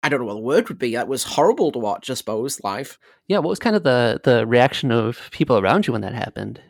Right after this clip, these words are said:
Speaker 1: Could hear a pin drop in the arena.
Speaker 2: Really?
Speaker 1: Oh, yeah. Oh, yeah, it took the air out of the room.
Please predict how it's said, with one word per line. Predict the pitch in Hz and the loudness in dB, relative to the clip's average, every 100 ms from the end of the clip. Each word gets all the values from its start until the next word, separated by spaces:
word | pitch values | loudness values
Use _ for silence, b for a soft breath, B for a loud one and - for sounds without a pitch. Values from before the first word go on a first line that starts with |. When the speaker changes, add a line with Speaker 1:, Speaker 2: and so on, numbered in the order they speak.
| _ - | _ -10
Speaker 1:
Could | 143 | 0
hear | 160 127 | 2 2
a | |
pin | - 139 | 0 -4
drop | 131 131 - | -2 -4 -6
in | 113 | -8
the | 113 | -4
arena. | 120 117 104 _ _ 117 | -4 -4 -8 _ _ -2
Speaker 2:
Really? | 110 104 95 _ _ _ - | 0 0 -4 _ _ _ -4
Speaker 1:
Oh, | 131 | -2
yeah. | 117 90 - _ _ _ - | 0 -4 -10 _ _ _ -4
Oh, | 131 | -2
yeah, | 120 | -2
it | 107 | -4
took | 160 | -6
the | 123 | -2
air | 120 135 | 0 0
out | 123 | 0
of | 110 | -2
the | 110 | -4
room. | 123 117 113 | -4 -4 -8